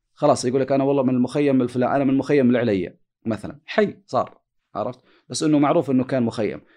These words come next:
فهي تبدا بخيام، بعدين خيام افضل، بعدين خيام افضل، بعدين كرفانات، بعدين والله تجي منظمات تبني لهم عماير في نفس المخيم.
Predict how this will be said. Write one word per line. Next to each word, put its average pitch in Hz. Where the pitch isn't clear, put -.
فهي 165
تبدا 123
بخيام، 120
بعدين 107
خيام 120
افضل، 120
بعدين 98
خيام 113
افضل، 117
بعدين 101
كرفانات، 117
بعدين 101
والله 113
تجي 117
منظمات 117
تبني 117
لهم 110
عماير 117
في 120
نفس 123
المخيم. 120